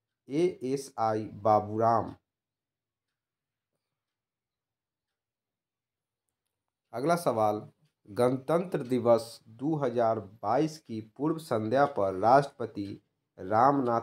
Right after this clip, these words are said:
कोविंद द्वारा किसे परम विशिष्ट सेवा पदक से सम्मानित किया जाएगा?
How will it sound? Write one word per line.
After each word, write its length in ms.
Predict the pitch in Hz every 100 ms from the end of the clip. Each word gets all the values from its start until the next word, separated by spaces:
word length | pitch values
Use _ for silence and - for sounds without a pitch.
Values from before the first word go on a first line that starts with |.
| - -
कोविंद 360 | 110 139 156
द्वारा 340 | 120 104 98 92
किसे 480 | - 131 143 175
परम 480 | 180 - 113 127 151
विशिष्ट 580 | 135 113 - 151 156 -
सेवा 380 | - 113 117 147
पदक 400 | 147 117 123 -
से 180 | - 110
सम्मानित 680 | - 110 107 107 117 143 -
किया 340 | 113 110 127
जाएगा? 720 | 131 104 95 95 120 101 -